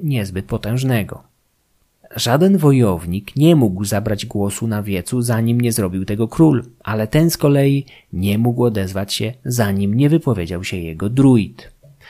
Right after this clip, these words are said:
Dobry król powinien pochodzić ze szlachetnego rodu,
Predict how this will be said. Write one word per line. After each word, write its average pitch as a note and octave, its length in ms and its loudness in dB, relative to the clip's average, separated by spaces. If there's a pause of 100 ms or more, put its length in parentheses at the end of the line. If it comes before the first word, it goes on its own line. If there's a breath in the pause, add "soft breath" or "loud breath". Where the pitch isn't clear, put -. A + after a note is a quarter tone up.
(280 loud breath)
Dobry D#3+ 440 2
król C3 360 2
powinien A#2+ 460 0
pochodzić G#2 440 -4
ze G#2+ 100 -6
szlachetnego F#2+ 600 -6
rodu, B2 420 4